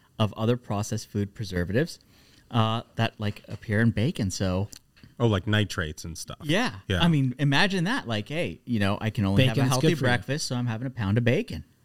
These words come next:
Speaker 3: Bacon's good bacon. That's good for you.
Speaker 1: I mean, it's good for your soul now, I guess, you know.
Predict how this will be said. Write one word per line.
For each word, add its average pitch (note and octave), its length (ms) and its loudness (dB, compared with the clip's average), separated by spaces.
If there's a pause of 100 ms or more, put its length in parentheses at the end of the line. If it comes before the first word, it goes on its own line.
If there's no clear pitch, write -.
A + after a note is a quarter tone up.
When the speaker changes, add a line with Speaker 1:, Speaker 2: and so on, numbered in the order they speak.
(100)
Speaker 3:
Bacon's B2+ 380 0
good D3 200 -4
bacon. B2 300 -2
That's B2 180 -4
good C#3 180 0
for A2+ 120 -6
you. E2+ 240 -6
Speaker 1:
I C3+ 80 4
mean, A3+ 120 2
it's G#3+ 100 -4
good F#3+ 140 0
for C3+ 60 -8
your G2 100 -2
soul G#3 280 -4
now, C#3+ 200 -4
I A2 120 -6
guess, G#2+ 320 -10
you A#2+ 160 -2
know. F#2+ 200 0